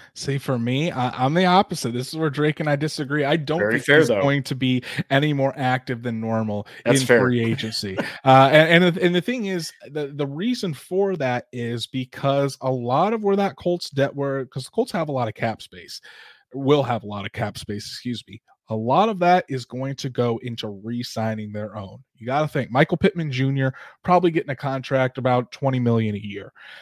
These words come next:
Speaker 1: Uh, Kenny Moore is going to require top dollar.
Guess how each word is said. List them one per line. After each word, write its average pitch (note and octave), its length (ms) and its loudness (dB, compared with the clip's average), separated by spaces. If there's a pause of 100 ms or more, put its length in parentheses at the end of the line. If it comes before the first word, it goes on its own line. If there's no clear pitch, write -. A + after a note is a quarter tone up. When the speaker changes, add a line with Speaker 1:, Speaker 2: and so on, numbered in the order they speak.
(160)
Speaker 1:
Uh, G#2+ 360 -6
Kenny C#3 260 0
Moore D3+ 400 0
is C3 220 0
going B2+ 260 -2
to - 140 -6
require A#2 640 2
top - 400 -2
dollar. G#2 400 -6